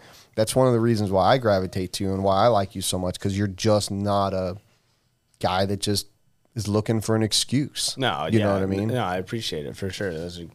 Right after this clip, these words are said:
Speaker 2: super kind words. But yeah, I definitely, like, I've always helped others. All, like, especially, like, just, we're just talking R C. Like, I've always, like, put my stuff down if somebody needs help and stuff. And, like,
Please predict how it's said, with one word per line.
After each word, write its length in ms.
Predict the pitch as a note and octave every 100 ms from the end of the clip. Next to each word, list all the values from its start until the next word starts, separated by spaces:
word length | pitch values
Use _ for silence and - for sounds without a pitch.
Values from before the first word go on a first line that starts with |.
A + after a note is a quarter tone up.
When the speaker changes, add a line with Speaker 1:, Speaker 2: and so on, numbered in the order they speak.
| _ _ -
Speaker 2:
super 320 | - - D#2
kind 280 | E2 F2 D#2+
words. 260 | E2+ E2+ D#2
But 160 | F#2+
yeah, 240 | G#2 A#2+ G#2
I 100 | G2+
definitely, 500 | G2+ G#2 - A2 G#2+
like, 200 | F#2+ F2+
I've 160 | F#2 F#2
always 540 | F#2 F#2 F2 D#2+ - _ -
helped 380 | E2+ D#2 - - -
others. 380 | D2+ C#2+ D#2 -
All, 240 | - - _ _
like, 180 | E2 - -
especially, 560 | F#2 - G#2+ G#2 G2+ F#2 _ _ _ _
like, 160 | D3+ D#3
just, 200 | D#3+ D#3+
we're 140 | D3 D#3+
just 160 | C3+
talking 240 | C3+ A2 F#2+
R 200 | F#2+ F#2
C. 220 | - F2+
Like, 220 | E2 F2
I've 160 | G#2+ G2+
always, 580 | F2+ F#2+ F#2 F2 E2+
like, 160 | E2 E2 - _ _ _ -
put 120 | F#2
my 120 | F2
stuff 260 | - F2 E2
down 260 | D#2+ D#2+
if 60 | D#2+
somebody 260 | - F2 E2
needs 180 | D#2+
help 260 | - D#2 C#2+
and 100 | D2+
stuff. 240 | - D2+ D2+
And, 100 | D#2
like, 180 | C#2+